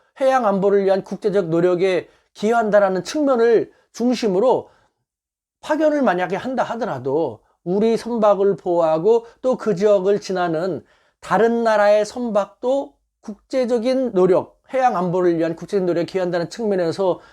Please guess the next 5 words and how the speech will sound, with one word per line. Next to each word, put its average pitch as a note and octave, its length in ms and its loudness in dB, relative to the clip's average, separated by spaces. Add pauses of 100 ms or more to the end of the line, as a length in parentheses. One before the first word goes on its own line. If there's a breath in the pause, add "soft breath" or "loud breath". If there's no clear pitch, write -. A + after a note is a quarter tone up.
(140 loud breath)
도와준다라는 A3 680 2 (240 soft breath)
제한적인 B3+ 840 0
행동만 A3+ 580 0
한다라는 A#3+ 560 0
식으로 F#3+ 560 0